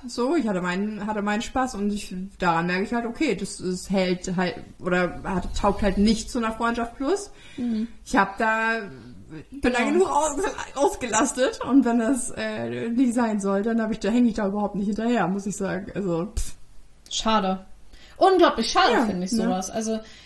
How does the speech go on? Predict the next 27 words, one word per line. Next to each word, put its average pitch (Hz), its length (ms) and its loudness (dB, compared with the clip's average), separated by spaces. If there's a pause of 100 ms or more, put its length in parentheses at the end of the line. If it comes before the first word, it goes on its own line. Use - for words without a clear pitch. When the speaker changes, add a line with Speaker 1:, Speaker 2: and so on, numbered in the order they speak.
(140)
Speaker 2:
ich 247 140 -4
verstehe 330 420 0
gar 285 140 0
Speaker 1:
Das 277 80 2
Speaker 2:
nicht, 277 80 2
Speaker 1:
sind 233 100 2
die 240 60 4
Speaker 2:
wenn 269 80 -2
man 247 100 8
Speaker 1:
Grundregeln 392 460 6
der 320 80 6
Speaker 2:
Oh, 302 60 6
ich 339 60 6
Speaker 1:
Höflichkeit. 311 460 2
Speaker 2:
verstehe 202 300 0
das - 100 -10
nicht. 180 140 -4 (1000)
Ja, 311 280 6 (300)
einfach 339 260 4
so 302 160 0
dieses 269 320 2
Zwischenmenschliche 302 880 -2
und 247 180 0
dieses 233 300 -2 (260)
Mitgefühl 277 680 2
haben 233 580 4
und, 214 280 -2